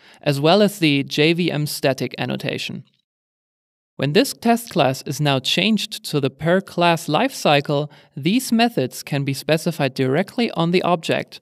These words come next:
and the requirement to make them static is lifted completely. The companion object can be removed,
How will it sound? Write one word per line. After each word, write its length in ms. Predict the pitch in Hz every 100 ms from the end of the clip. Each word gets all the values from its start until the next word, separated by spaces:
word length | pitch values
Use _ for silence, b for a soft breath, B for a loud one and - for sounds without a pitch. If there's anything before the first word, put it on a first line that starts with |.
| b b b
and 120 | 143
the 80 | 143
requirement 720 | 139 135 170 208 196 143 131
to 60 | 143
make 240 | 139 139
them 160 | 123 123
static 560 | - - 226 226 - -
is 160 | 131
lifted 380 | 139 185 - -
completely. 680 | - 135 151 151 - - - _ _ _ _ _
The 80 | 160
companion 500 | 175 160 208 262 185
object 340 | 147 143 143
can 160 | 156 143
be 80 | 147
removed, 520 | 147 156 165 127